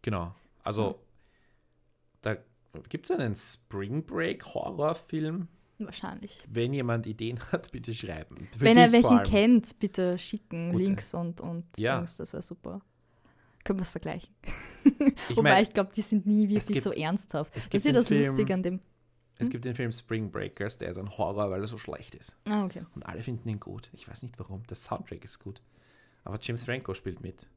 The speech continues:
Speaker 2: Ah.
Speaker 1: Das ist der amerikanische Michael Ostrowski, meiner Ansicht nach.
Speaker 2: <laughs> Nein, der ist noch, also, ja, ich mag ihn auch nicht.
Speaker 1: Ja. Möchtest du noch was loswerden?
Speaker 2: Ja, ich fand die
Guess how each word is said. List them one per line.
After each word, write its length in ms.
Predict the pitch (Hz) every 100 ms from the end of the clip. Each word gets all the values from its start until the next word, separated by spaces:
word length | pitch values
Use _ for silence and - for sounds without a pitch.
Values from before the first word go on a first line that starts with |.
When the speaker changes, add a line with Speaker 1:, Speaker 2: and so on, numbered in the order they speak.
| _
Speaker 2:
Ah. 260 | 208 180 170
Speaker 1:
Das 220 | 107 -
ist 260 | - - -
der 240 | 104 101 - _ _
amerikanische 680 | - 104 101 - 82 107 110
Michael 320 | 107 - 101
Ostrowski, 540 | 87 - 104 - - 90
meiner 220 | 92 92 78
Ansicht 260 | 98 104 -
nach. 200 | 92 90 381 427 - 349
Speaker 2:
<laughs> 440 | - - 440 359 -
Nein, 400 | 185 156 175 185
der 200 | 196 208
ist 160 | 214
noch, 380 | 220 208 196 -
also, 340 | - 175 175 -
ja, 160 | 180 -
ich 120 | 170
mag 160 | 170 160
ihn 100 | 143
auch 180 | - -
nicht. 200 | - -
Speaker 1:
Ja. 320 | 113 104 101 - - - - - - - - - _ _ _ _ _ _ _ _ _ _ _ _ _ _ _ _ _ _ _
Möchtest 320 | 131 143 123 131
du 40 |
noch 100 | 123
was 160 | 107 110
loswerden? 480 | 104 98 104 101 226
Speaker 2:
Ja, 300 | 208 202 202
ich 160 | 202 -
fand 260 | 208 208
die 240 | 208 196